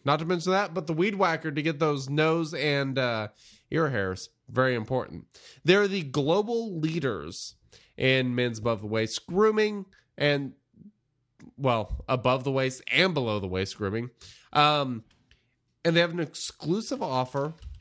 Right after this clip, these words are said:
with us, of course. Use the promo code S O P. You'll get twenty percent off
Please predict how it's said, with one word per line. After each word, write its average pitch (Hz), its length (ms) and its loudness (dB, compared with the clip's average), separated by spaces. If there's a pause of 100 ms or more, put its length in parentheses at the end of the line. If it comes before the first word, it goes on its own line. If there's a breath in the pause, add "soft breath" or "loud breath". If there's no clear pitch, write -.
(140)
with 135 200 0
us, 156 300 0
of 160 240 -6
course. 131 460 -2 (1040)
Use 175 420 2
the 202 120 0
promo 185 440 0
code 196 240 -2
S 160 240 -2
O 196 100 0
P. 170 400 -2
You'll 135 160 -6
get 123 180 -8
twenty 127 220 -6
percent 196 320 -8
off 196 260 -6